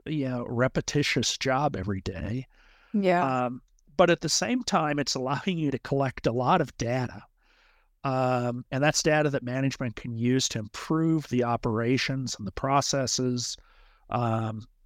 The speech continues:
Speaker 1: yeah, leveraging this modern technology in the warehouse allows visibility into process flows, which in turn would allow you to, um, continuously monitor uh, make adjustments and improve the overall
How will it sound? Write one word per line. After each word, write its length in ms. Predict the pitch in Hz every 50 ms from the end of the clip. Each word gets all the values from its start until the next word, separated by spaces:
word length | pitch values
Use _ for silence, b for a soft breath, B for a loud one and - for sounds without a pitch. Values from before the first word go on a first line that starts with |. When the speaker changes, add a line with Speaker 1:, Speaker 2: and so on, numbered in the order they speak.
| - - _ -
Speaker 1:
yeah, 240 | - 131 117 107 104
leveraging 580 | 107 110 127 143 151 156 143 - - 135 131
this 180 | 127 120 - -
modern 320 | 135 127 127 131 127 127
technology 580 | 117 - 135 120 - 127 131 131 127 123 - 131
in 60 | 123
the 80 | 117 110
warehouse 540 | 117 120 123 131 120 110 127 120 - - -
allows 440 | 123 117 117 113 117 117 - - - _ -
visibility 800 | 135 117 107 135 147 147 - 135 110 123 147 160 147 - 123 123
into 140 | 113 117 -
process 520 | - - 139 143 143 - - 127 - -
flows, 580 | - - 113 117 110 107 110 110 107 - - - b b b b b b b b b b b b
which 400 | - - 127 131 139 131 - -
in 180 | 139 139 131 117
turn 400 | - - - 175 180 175 165 147
would 120 | 139 127
allow 320 | 120 113 123 123 131 139
you 220 | 143 143 135 127 117
to, 840 | - - - 123 120 120 120 120 120 120 117 117 117 117 113 120 - _ -
um, 400 | - 127 117 110 110 110 107 - - _ _ -
continuously 680 | - - 120 - - 160 160 147 127 - - 127 120
monitor 720 | 107 113 113 113 131 147 160 175 180 - - 196 202 214 - b b b b b b b b b b b b b -
uh, 120 | 123 120 110
make 220 | 110 131 147 - -
adjustments 680 | 156 - 147 139 143 - - - 160 151 143 - -
and 80 | 131 123
improve 640 | 117 113 107 - - - 165 160 160 160 143 123
the 140 | 123 131 120
overall 600 | 120 123 120 131 123 120 117 117 117 117 127